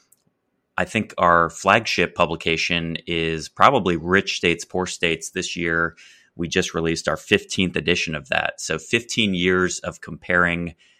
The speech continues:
state economic policies to see what's working and what's not, and ranking each state,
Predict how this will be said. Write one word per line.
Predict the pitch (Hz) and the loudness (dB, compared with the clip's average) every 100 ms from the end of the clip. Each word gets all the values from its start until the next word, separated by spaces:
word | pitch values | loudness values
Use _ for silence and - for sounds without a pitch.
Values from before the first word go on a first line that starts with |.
| _ - | _ -14
state | - - 95 92 - | -8 0 0 2 0
economic | 92 90 82 85 90 90 | -2 0 2 2 2 -2
policies | - 90 90 90 - 92 92 - - _ _ _ _ _ - - | 2 4 4 0 -2 0 0 -4 -8 _ _ _ _ _ -16 -12
to | 92 | -8
see | - 92 | -4 -2
what's | 82 98 - | 0 0 -2
working | 85 87 92 87 | -4 -2 -2 -2
and | 82 | -2
what's | 85 - | -4 -4
not, | 80 82 85 85 - _ _ _ _ - | -2 0 2 0 -4 _ _ _ _ -14
and | 80 76 | -10 0
ranking | 87 107 90 | 0 0 -2
each | 85 82 - | -2 -4 -4
state, | 90 87 - | -2 -2 -4